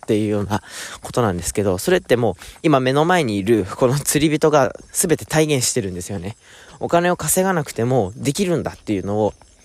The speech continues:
もう見せていて、その生産性を求めた先に、生産性求めなくてもいけるルートがあるっていう。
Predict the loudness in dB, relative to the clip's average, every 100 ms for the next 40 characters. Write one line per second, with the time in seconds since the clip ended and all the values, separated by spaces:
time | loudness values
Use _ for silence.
0 | -6 0 0 -2 -12 -20 -20 -18 -6 -4
1 | -4 -6 -8 -4 -4 -6 -16 -20 -20 -20
2 | -20 -20 -20 _ _ -6 -4 2 2 2
3 | 0 0 0 0 0 0 0 -2 -6 -8
4 | -6 -4 -4 -6 -18 -12 2 2 4 2
5 | 0 0 2 2 4 2 0 0 0 2
6 | -2 -6 -20 -20 -8 0 2 2 4 4
7 | 4 2 2 2 -2 -10 -10 -10 -10